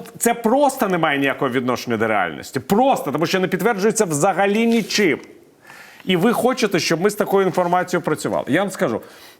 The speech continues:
закінчення цього. Я пам'ятаю, Микола, як створювалася в Москві агенція «Інтерфакс» чи в час перебудови.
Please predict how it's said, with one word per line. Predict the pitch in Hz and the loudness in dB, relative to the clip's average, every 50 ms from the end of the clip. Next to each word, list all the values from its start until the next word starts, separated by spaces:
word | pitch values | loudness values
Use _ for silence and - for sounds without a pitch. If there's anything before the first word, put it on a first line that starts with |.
| - - - | -12 -6 -2
закінчення | 139 127 160 151 156 147 120 - 127 117 | 0 0 0 0 0 -2 -2 -2 -4 -4
цього. | - - 131 | -2 0 0
Я | 160 185 | 0 0
пам'ятаю, | 180 190 170 165 156 - 180 175 151 131 120 | 0 0 0 0 0 0 0 0 0 -2 -4
Микола, | 120 113 147 143 127 123 | -2 -2 0 0 2 2
як | 127 117 | 0 -2
створювалася | - - 147 156 143 135 123 123 120 117 - 123 | -2 -2 0 0 2 2 2 2 0 0 -2 -2
в | 120 | -2
Москві | 135 139 135 - - 151 139 | -2 -2 -2 -2 0 0 0
агенція | 127 107 127 127 117 - - 123 | 2 0 0 -2 -2 0 -2 -2
«Інтерфакс» | 117 - 135 - - 214 226 - | 0 -2 -2 0 0 -2 -2 -2
чи | - 143 | -4 -6
в | 117 | -4
час | - 143 123 - | -2 -2 -2 -2
перебудови. | - 139 123 123 110 113 95 90 78 - - | 0 0 0 0 0 0 0 0 -2 -4 -6